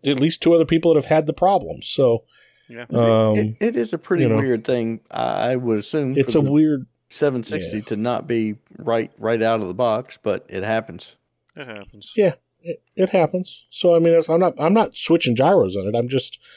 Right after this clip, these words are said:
Speaker 1: I've gotta get rid of this tail drift. It's driving me crazy. And, you know, we talk about pilot stuff and everything, but, you know, Gordy saw it, and he's like,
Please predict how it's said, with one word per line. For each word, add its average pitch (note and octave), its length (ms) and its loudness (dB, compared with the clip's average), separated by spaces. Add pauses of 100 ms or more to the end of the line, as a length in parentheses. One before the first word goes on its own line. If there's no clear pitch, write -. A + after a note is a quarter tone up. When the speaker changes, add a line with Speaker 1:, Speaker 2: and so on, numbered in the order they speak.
(200)
Speaker 1:
I've A#2 160 2
gotta C3+ 220 4
get B2+ 120 0
rid B2 140 2
of A#2 60 0
this A2+ 100 -2
tail D3 220 2
drift. G#2 200 -4
It's - 140 -8
driving A2 360 0
me G#2+ 60 -2
crazy. B2+ 520 0
And, F#2 120 -6 (480)
you B2+ 140 0
know, G#2+ 360 2 (420)
we B2+ 100 0
talk C3+ 240 0
about B2 280 2
pilot B2+ 340 2
stuff - 260 0
and A2 80 0
everything, G#2+ 420 0
but, G2+ 200 2 (560)
you - 120 -2
know, E2+ 300 -4 (1080)
Gordy A#2 340 4
saw F2+ 320 -4
it, E2+ 100 -8
and F#2+ 80 -4
he's A#2 180 -2
like, F2+ 200 -2